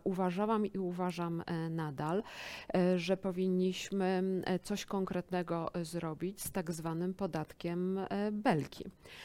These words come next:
E, i, e, właśnie w kontekście oszczędzania długoterminowego, e, można dyskutować, czy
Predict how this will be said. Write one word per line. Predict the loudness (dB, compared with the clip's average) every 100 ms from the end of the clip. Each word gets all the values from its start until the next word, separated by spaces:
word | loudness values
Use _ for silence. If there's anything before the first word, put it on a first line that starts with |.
| -14 -8 2
E, | 6 6 6 2 0
i, | 2 4 4
e, | 4 4 4
właśnie | 2 0 0 -2 -4
w | -2
kontekście | -2 0 -2 -4 -6 -4
oszczędzania | -4 0 0 2 4 2
długoterminowego, | 2 0 2 0 -2 -4 -2 -4 -4 -8 -6 -4 0 2 2 0
e, | -2
można | -2 -2 -2
dyskutować, | 0 -2 -2 -4 0 0 -2 -6
czy | -8